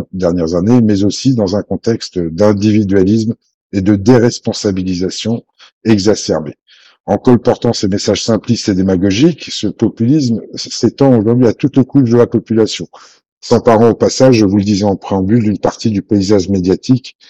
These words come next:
dans lequel certains éditorialistes comme journalistes relaient, voire alimentent les raccourcis et la désinformation, bien aidés en cela par certains irresponsables politiques qui n'ont de cesse, en toute connaissance de cause, d'entretenir le flou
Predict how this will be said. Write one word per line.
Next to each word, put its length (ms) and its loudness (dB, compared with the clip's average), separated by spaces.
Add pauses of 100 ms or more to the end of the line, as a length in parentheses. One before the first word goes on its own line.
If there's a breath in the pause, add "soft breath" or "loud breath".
(280 soft breath)
dans 120 2
lequel 320 0
certains 640 0
éditorialistes 800 0
comme 140 -4
journalistes 540 -2
relaient, 420 4
voire 320 0
alimentent 560 2
les 60 0
raccourcis 540 -6
et 40 -2
la 120 -2
désinformation, 720 -4
bien 220 2
aidés 240 0
en 80 0
cela 320 -4 (480 soft breath)
par 120 -6
certains 380 -2
irresponsables 760 -2
politiques 500 -4
qui 140 -6
n'ont 120 0
de 120 0
cesse, 480 -4
en 100 -8
toute 260 0
connaissance 480 2
de 80 -4
cause, 360 -2
d'entretenir 480 -4
le 100 -4
flou 260 -8